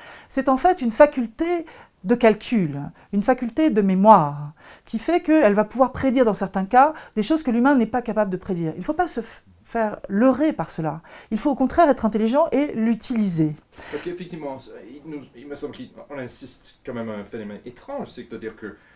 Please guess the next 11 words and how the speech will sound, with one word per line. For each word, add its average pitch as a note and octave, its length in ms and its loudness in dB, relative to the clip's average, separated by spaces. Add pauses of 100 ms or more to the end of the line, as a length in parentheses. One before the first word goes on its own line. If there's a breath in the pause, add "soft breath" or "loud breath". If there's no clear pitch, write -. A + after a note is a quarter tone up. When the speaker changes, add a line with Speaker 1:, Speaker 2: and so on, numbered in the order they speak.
(360 soft breath)
Speaker 2:
euh, F2+ 180 -12
tout G#2 120 -18
le F#2+ 80 -12
monde, F2 200 -16
euh, D#2+ 80 -16 (340)
bien F#2+ 120 -18
sûr, A#2 380 -10
euh, E2+ 140 -14
souligne F2+ 420 -18 (200)
l'événement G2+ 460 -10
quand G#2 400 -12